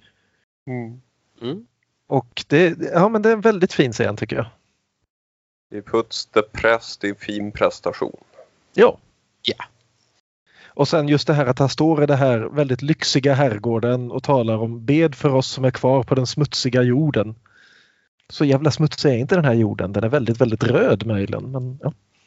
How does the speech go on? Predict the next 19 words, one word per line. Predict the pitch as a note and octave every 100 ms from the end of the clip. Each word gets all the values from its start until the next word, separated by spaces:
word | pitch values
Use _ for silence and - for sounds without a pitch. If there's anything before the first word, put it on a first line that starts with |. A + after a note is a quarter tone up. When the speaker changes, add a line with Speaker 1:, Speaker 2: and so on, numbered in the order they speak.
| _ _
Speaker 1:
Han | - A2
säger | - G#2+
också | G#2+ - A2
att | A2+
himlen | C3+ A#2 G2+ A#2+
är |
tom. | C3 A2 D#3+ - - - _ _ _ C#3
Speaker 3:
Mm. | A#2+ D3+ - -
Speaker 1:
Ja, | C#3 - _ _ _ _ _ -
han | E2
kämpar. | - G2+ G2 - - _ _ _ _ _ _ _ _ -
Speaker 3:
Sen | - G3 A3 G3+
så | F#3+
får | E3+ F3+
vi | D#3
då | C3+
Karins | A2+ G#3 C#3 G#3 B3
flashback. | G#2 F2 - - - - _ _ _ _ _ _ _ _ _ _ _ _ _
Speaker 1:
Ja, | C3 F3 G#2